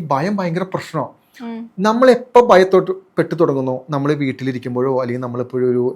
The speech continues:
Speaker 1: നെഗറ്റീവായ ഒരു പ്ലേസിൽ പോയി നിൽക്കുമ്പോഴോ നമ്മളൊരു കാടിൻ്റെ അകത്ത് നിൽക്കുമ്പോഴോ നമ്മൾ വെള്ളത്തിൽ നിൽക്കുമ്പോഴോ എല്ലാ ഏതൊരു സമയത്തും നമ്മൾ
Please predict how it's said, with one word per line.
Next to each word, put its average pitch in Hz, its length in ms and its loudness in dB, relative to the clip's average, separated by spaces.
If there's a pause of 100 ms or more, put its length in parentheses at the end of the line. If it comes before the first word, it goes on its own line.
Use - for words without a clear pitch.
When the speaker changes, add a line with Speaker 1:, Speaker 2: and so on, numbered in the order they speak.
Speaker 1:
നെഗറ്റീവായ 123 420 0
ഒരു 123 100 -6
പ്ലേസിൽ 120 340 -2
പോയി 123 140 0
നിൽക്കുമ്പോഴോ 120 400 -6 (440)
നമ്മളൊരു 127 320 -2
കാടിൻ്റെ 120 360 0
അകത്ത് 123 180 -4
നിൽക്കുമ്പോഴോ 123 380 -4
നമ്മൾ 120 160 -6 (100)
വെള്ളത്തിൽ 113 380 -4 (200)
നിൽക്കുമ്പോഴോ 120 420 -6 (340)
എല്ലാ 185 260 8
ഏതൊരു 202 280 6
സമയത്തും 165 400 -6
നമ്മൾ 165 180 -6